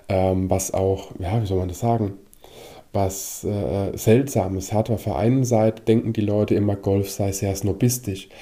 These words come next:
Aber wo auf der Welt wirst du sofort geduzt, wenn du irgendwo hinkommst? Und wo auf der Welt bist du sofort, ähm, jetzt sagen wir mal, anerkannt? Das ist immer auf dem Golfplatz. Die Leute sind immer happy, fröhlich und froh im Normalfall,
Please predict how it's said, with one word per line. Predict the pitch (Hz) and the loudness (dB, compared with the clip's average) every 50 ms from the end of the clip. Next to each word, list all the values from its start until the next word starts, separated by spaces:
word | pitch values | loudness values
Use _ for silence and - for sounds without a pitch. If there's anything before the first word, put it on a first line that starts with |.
| - - - - - | -20 -20 -16 -6 -2
Aber | 98 98 98 92 95 - | 2 2 2 2 4 4
wo | 117 123 135 | 6 6 6
auf | 131 127 - | 6 4 2
der | - 120 107 | 2 4 4
Welt | 110 110 113 113 113 117 | 6 6 6 4 4 4
wirst | 110 107 - - | 2 2 2 0
du | - 110 | -4 -4
sofort | - 120 110 - - 113 110 - | -2 -2 -2 2 2 2 2 2
geduzt, | - 110 - - 143 156 175 - - - - - - | 0 -2 0 0 0 0 0 -2 -4 -10 -12 -4 0
wenn | 113 107 107 | 4 4 4
du | 101 110 | 6 6
irgendwo | 113 110 104 98 107 104 104 95 | 4 4 4 4 4 2 2 4
hinkommst? | 107 113 113 113 - 131 147 147 147 - 127 | 4 2 2 2 0 0 0 0 0 0 0
Und | 113 107 107 | 2 4 4
wo | 110 113 113 | 4 4 4
auf | 113 113 | 4 2
der | - 107 107 | 2 2 4
Welt | 104 107 107 107 | 4 4 2 0
bist | - 113 - - | -2 -6 -6 -4
du | - 113 | -6 -4
sofort, | - - 98 - - - - 117 120 123 120 - - - - - - - - - | -4 -6 -6 -8 -2 2 4 6 6 4 2 0 -6 -14 -16 -16 -16 -16 -10 -2
ähm, | - 110 104 104 104 104 101 - - - | 0 2 4 4 2 0 -2 -4 -8 -10
jetzt | 98 - - | -10 -2 0
sagen | 117 110 104 98 | 2 2 2 0
wir | 110 85 | -2 -4
mal, | - - | 0 2
anerkannt? | 151 170 117 113 113 - - - 101 120 143 147 147 - - - - - - | 4 6 6 6 4 2 0 0 2 2 2 0 -2 -6 -12 -18 -20 -8 -4
Das | - 101 | -2 -2
ist | 101 120 139 | 0 2 4
immer | 139 143 139 | 4 6 6
auf | 135 123 123 | 6 6 4
dem | 123 117 | 4 4
Golfplatz. | 113 98 98 117 117 - - 123 117 113 - | 6 6 4 4 2 2 2 2 2 4 4
Die | 113 | 2
Leute | 104 107 104 107 107 | 0 2 2 0 0
sind | 101 - 110 107 - | 0 0 -2 -2 0
immer | 120 127 127 123 123 123 123 - - | 0 2 4 4 2 2 -2 -6 -8
happy, | - - 120 117 - 123 117 | -2 -2 -2 0 2 0 0
fröhlich | 120 - - 120 120 113 113 110 - - | -2 0 4 4 6 6 6 4 2 -2
und | 98 95 | -4 -4
froh | - - - 135 139 139 | -4 0 4 6 6 6
im | 127 | 6
Normalfall, | 117 98 87 87 87 120 143 - - 139 143 | 4 2 0 2 2 2 2 0 -2 -4 -6